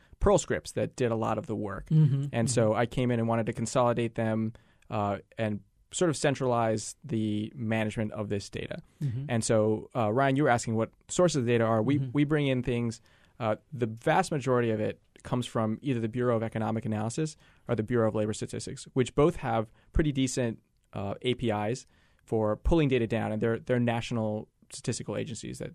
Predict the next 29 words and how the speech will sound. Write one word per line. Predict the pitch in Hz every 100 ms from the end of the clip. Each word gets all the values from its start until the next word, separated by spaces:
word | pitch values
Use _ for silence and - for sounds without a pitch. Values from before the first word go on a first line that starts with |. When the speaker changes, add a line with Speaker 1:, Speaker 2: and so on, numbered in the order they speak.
| _
Speaker 1:
that | 117
do | - 120
reporting. | - - 117 104 - - _ _
Uh, | 123
and | 127
then | 151
we | 175
also | 190
get | 202 170
a |
lot | 143 123
of | 110
local | 120 120 113
data. | 101 101
So | 98 110 104 110
Hawaii | 120 120
Tourism | 113 - 131 143
Authority | - 143 135
is | 110
another | 110
big | 110 113
source | - 113 110
of, | 110 -
of | 131
information | 117 110 117 -
that's | 113
very | 113 120 120
important | 117 123
to | 113